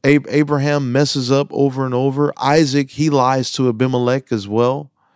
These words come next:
There's friction with Abimelech. And I, I, I love this. It's in Genesis twenty-six because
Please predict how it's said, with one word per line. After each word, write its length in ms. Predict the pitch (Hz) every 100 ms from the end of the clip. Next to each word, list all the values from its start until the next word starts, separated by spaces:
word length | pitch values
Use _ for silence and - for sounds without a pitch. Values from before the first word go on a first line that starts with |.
| _ _ _ _ _ _ _ _ _ -
There's 280 | 127 123 -
friction 520 | - 135 - - 123
with 180 | 120 120
Abimelech. 560 | 110 113 113 110 123 _ _ _ _ _ _ _ _ _ _ _ _ _ _ _ _ _ _ -
And 440 | 151 147 143 131 - - _ -
I, 60 | 139
I, 360 | 131 135 135
I 160 | 123 135
love 320 | 131 151 143
this. 240 | 135 131 -
It's 340 | - 131 -
in 120 | 123
Genesis 360 | 113 139 127 123
twenty-six 600 | - 127 117 - 160 -
because 480 | 123 120 131 120